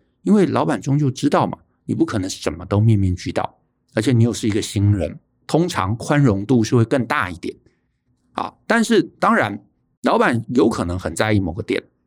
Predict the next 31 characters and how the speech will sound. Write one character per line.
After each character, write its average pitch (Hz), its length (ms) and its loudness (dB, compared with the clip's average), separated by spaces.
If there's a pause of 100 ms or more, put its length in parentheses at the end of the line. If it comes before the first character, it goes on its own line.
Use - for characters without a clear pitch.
那 160 100 0
那 240 100 2
个 233 80 2
东 120 180 2
西 110 360 -2 (160)
你 92 100 -4
不 120 140 2
行， 85 280 -4 (340)
那 110 100 0
大 107 80 0
家 98 100 -2
就 87 100 0
拜 82 160 -4
拜。 - 240 -12 (460)
比 104 100 0
方 135 200 2
说， 131 260 2
老 117 140 -2
板 117 180 -2
请 104 240 -2
你 101 160 -4
来， 82 340 -6 (280)
啊， 90 160 -4
是 123 180 0
当 113 300 -2
他 104 180 -2
的 95 100 0
一 95 60 2
个 98 100 2
秘 101 160 0
书， 95 320 0